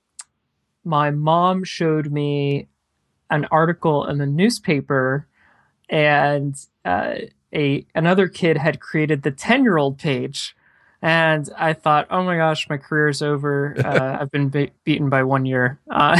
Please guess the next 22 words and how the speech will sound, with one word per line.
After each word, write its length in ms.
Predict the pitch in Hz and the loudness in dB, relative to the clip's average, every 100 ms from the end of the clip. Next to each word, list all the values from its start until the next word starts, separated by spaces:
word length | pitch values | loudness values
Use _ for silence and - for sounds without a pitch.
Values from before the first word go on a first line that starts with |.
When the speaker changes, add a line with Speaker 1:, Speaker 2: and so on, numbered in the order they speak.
| 156 | 4
Speaker 1:
<laughs> 240 | 247 202 | 4 4
you 140 | 220 208 | 2 4
know, 100 | 180 | 4
uh, 460 | 160 - 170 160 | 2 2 2 2
but 260 | 165 170 165 | 2 0 2
I 140 | 202 | 2
was, 200 | 226 208 - - - - - | 0 -6 -12 -20 -20 -6 -2
I 100 | 240 | -2
was 240 | 254 208 | -2 -8
just, 440 | - 202 208 - - _ _ _ _ _ _ _ | -8 -8 -8 -12 -18 _ _ _ _ _ _ _
you 100 | 196 | 2
know, 180 | 220 220 | 2 2
it 100 | 208 | 0
was 260 | 233 202 214 | 0 -4 -4
really 460 | 233 226 220 170 - | 0 2 0 -2 -6
kind 200 | 214 233 | -2 0
of 60 | 208 | 0
just, 220 | 208 208 | -2 -2
like, 140 | 190 | -2
a 80 | 156 | -2
personal 600 | 143 - 214 220 226 180 147 | -6 -2 -2 -2 -2 0 2
website. 640 | 190 381 151 131 139 | 0 0 0 0 0